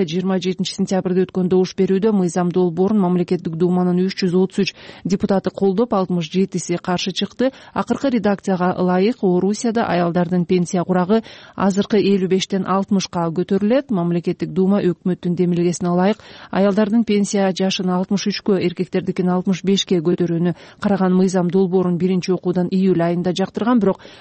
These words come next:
президент Владимир Путин жыйырма тогузунчу августтагы телекайрылуусунда талаштуу пенсия реформасы жум шартларын жарыялаган болчу. Путин аялдардын пенсияга чыгуу курагын сегиз эмес, беш жылга көтөрүүнү сунуштаган.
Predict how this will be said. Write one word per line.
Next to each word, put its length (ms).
президент 480
Владимир 420
Путин 380
жыйырма 240
тогузунчу 220
августтагы 720
телекайрылуусунда 1000
талаштуу 460
пенсия 360
реформасы 640
жум 160
шартларын 640
жарыялаган 580
болчу. 360
Путин 400
аялдардын 540
пенсияга 420
чыгуу 340
курагын 360
сегиз 340
эмес, 240
беш 240
жылга 240
көтөрүүнү 560
сунуштаган. 560